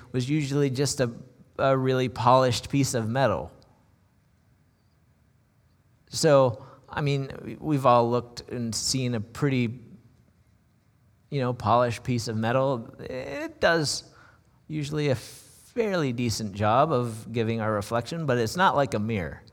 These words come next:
It's not like a mirror, a glass mirror that we have. That's what they had, was a m-, shiny metal. And so he says,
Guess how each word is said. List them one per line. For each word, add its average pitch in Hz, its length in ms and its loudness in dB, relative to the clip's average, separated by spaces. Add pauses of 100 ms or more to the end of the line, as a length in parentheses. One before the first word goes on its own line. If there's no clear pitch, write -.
(160)
It's 110 140 -8
not 143 140 2
like 143 180 2
a - 20 -2
mirror, 123 400 2 (500)
a 113 60 -8
glass 127 400 4
mirror 120 220 0
that 107 160 -2
we 120 160 -2
have. 92 260 0
That's 127 260 0
what 127 240 0
they 120 160 2
had, 95 240 0
was 101 200 -6
a - 20 -2
m-, 113 320 -4 (140)
shiny 143 440 2
metal. 123 600 0 (840)
And 131 220 -2
so 135 460 2 (1120)
he 127 220 0
says, 117 680 2